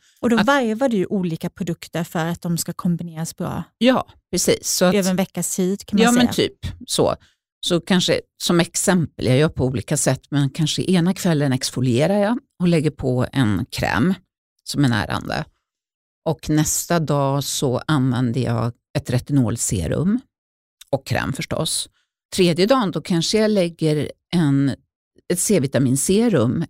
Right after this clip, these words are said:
Speaker 2: eller en C-vitaminmask och sen en kräm på det. Och sen därefter så tar jag det lite lugnt med aktiva produkter. Så två kvällar kanske jag bara lägger ett fuktserum och kräm eller ett fuktserum och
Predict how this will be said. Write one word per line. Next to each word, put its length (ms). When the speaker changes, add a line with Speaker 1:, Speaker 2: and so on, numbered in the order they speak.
Speaker 2:
eller 260
en 120
C-vitaminmask 1300
och 160
sen 320
en 100
kräm 340
på 80
det. 340
Och 80
sen 240
därefter 840
så 160
tar 160
jag 120
det 100
lite 260
lugnt 460
med 140
aktiva 640
produkter. 600
Så 180
två 220
kvällar 400
kanske 360
jag 100
bara 120
lägger 280
ett 140
fuktserum 840
och 180
kräm 440
eller 160
ett 100
fuktserum 840
och 180